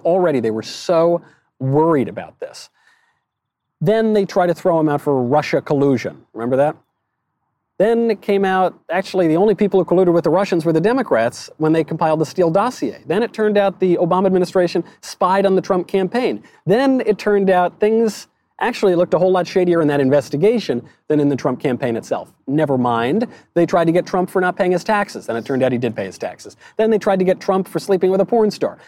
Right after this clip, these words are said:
Then they tried to get Trump for colluding with Ukraine, which is actually at war with Russia. Kind of ironic. I, I guess he's playing both sides, right? None of that worked. And because there's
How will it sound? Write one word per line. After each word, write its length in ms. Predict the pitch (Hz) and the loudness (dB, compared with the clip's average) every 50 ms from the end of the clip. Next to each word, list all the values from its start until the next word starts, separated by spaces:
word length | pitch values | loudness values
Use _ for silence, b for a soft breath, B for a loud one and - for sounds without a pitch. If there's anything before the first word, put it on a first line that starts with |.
| B B _ | B B _
Then 180 | 165 190 214 226 | 0 2 2 2
they 80 | 208 | 2
tried 180 | - 226 208 202 | 2 0 0 2
to 60 | 196 | 2
get 160 | 202 196 196 | 0 0 0
Trump 200 | - 208 202 196 | -2 -4 -4 -2
for 120 | - 202 185 | -2 -4 -2
colluding 340 | - 202 208 202 214 220 | 0 2 2 4 4 4
with 140 | 214 202 180 | 2 2 2
Ukraine, 420 | 214 208 - - 269 254 170 117 113 | 2 0 0 0 0 0 0 -2 -4
which 160 | 117 110 147 | -4 -4 0
is 80 | 123 | 0
actually 300 | 143 147 151 - 180 185 | 0 0 0 0 2 2
at 80 | 185 190 | 4 4
war 180 | 208 233 247 226 | 4 4 4 2
with 140 | 196 156 | 0 0
Russia. 340 | 139 151 147 135 - 180 165 B B B | 2 2 0 2 0 -2 -2 B B B
Kind 160 | - 214 214 208 | -4 -2 0 2
of 80 | 180 | 2
ironic. 460 | 185 180 175 190 185 170 113 98 - | 2 2 2 2 0 0 -2 -4 -6
I, 20 | 120 | -8
I 180 | 117 117 131 | -6 -6 -4
guess 160 | 139 165 180 - | -2 -2 0 0
he's 120 | 175 - | -2 -2
playing 260 | - 190 185 175 156 | -2 0 0 0 0
both 200 | 143 156 160 - | 2 0 0 -2
sides, 380 | - - 180 156 135 123 104 127 | 0 0 0 0 0 -2 -2 -4
right? 200 | 131 131 135 B B B B B B | -2 -2 -2 B B B B B B
None 340 | 135 143 156 170 185 202 220 | 0 0 2 2 2 2 2
of 120 | 214 175 | 0 0
that 320 | 170 180 165 165 156 - 127 | 0 0 0 0 -4 -6 -4
worked. 500 | 123 127 120 101 78 - _ _ - - _ _ _ _ _ _ _ _ _ _ _ _ _ _ _ _ _ _ _ _ _ _ _ _ _ _ - | -2 0 0 0 -2 -8 _ _ -20 -20 _ _ _ _ _ _ _ _ _ _ _ _ _ _ _ _ _ _ _ _ _ _ _ _ _ _ -2
And 120 | 156 147 | 0 2
because 460 | 143 147 143 - - - - 233 - | 2 0 -2 -2 -4 -2 -2 0 2
there's 320 | 170 160 156 151 135 - | 2 2 2 2 0 -2